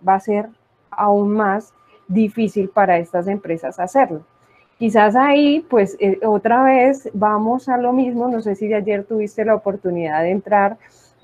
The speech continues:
en la sala donde presentamos otro trabajo relacionado con crecimiento y es,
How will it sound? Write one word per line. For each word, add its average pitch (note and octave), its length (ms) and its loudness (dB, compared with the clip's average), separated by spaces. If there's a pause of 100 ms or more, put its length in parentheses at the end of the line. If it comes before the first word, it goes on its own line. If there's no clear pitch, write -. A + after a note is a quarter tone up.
(120)
en A3 140 4
la G3+ 100 4
sala F3+ 480 2
donde F#3+ 320 0
presentamos F3+ 680 -4
otro G3 220 -6
trabajo F#3+ 480 2
relacionado F#3+ 540 -2
con G#3 180 -4
crecimiento A#3+ 680 -2
y A3 140 0
es, A#3+ 220 0